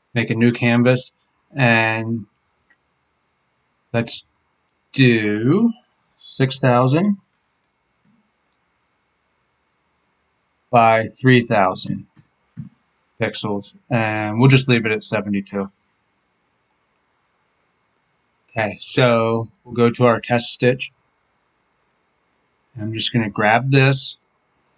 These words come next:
go up to the new tab, and drop it on the canvas. So that's zoomed in way far, so now I'm just gonna control minus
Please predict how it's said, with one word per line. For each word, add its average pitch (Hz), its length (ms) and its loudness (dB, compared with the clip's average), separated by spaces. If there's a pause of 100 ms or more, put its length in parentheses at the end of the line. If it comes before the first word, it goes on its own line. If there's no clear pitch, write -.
(300)
go 120 160 6
up 123 200 2
to 127 80 0
the 117 120 -2
new 131 260 4
tab, 117 480 -2 (1600)
and 104 480 -2 (220)
drop 113 300 2
it 113 60 -6
on 110 120 -4
the 101 80 -6
canvas. 85 600 -12 (800)
So 113 540 -2 (1800)
that's 147 260 2
zoomed 156 300 6
in 139 180 8
way 131 220 4
far, 127 400 2
so 127 200 -2
now 120 140 4
I'm 120 120 6
just 113 160 -4
gonna 117 180 2
control 127 440 2
minus 127 580 4